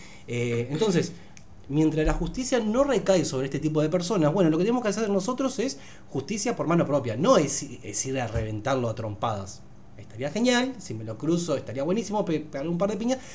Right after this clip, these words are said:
pero no, es simplemente, bueno, ¿sabes qué, Caín? Esta vez no estamos contigo y nos vamos a ir a otro lugar, como por ejemplo Brecha. Nos vamos todos a Brecha,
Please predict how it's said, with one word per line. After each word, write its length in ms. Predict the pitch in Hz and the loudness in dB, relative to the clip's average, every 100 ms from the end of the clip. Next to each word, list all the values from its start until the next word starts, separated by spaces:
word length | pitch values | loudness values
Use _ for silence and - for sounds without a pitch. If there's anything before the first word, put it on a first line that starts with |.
| - | -10
pero 140 | - 233 | 2 6
no, 200 | 269 220 | 6 6
es 220 | 269 - - - | 2 0 -8 -16
simplemente, 500 | - 240 269 285 302 | -6 0 4 4 4
bueno, 220 | 233 156 | 6 4
¿sabes 220 | 147 220 254 | 4 0 -2
qué, 180 | - 294 | -2 -2
Caín? 480 | 269 247 311 302 - - | 2 4 4 4 -2 -2
Esta 280 | 190 202 | -2 2
vez 280 | 196 226 - | 4 4 2
no 220 | 165 170 | 2 4
estamos 360 | 175 175 196 208 | 4 4 2 2
contigo 500 | 240 233 254 254 285 | 0 2 2 0 0
y 120 | 190 | 0
nos 160 | 208 202 | 0 2
vamos 280 | 196 208 202 | 2 0 2
a 60 | |
ir 140 | 160 196 | 4 6
a 60 | |
otro 180 | 190 180 | 4 4
lugar, 260 | 143 151 185 | 0 0 0
como 180 | 175 147 | -2 -4
por 100 | 135 | -4
ejemplo 400 | 180 196 214 196 | -4 -4 -2 -2
Brecha. 360 | 135 123 113 | 0 -4 -4
Nos 120 | 120 | -2
vamos 260 | 214 240 196 | -2 0 0
todos 320 | 190 190 196 | 2 2 4
a 60 | 226 | 2
Brecha, 500 | 247 254 - 262 285 | 2 2 2 0 0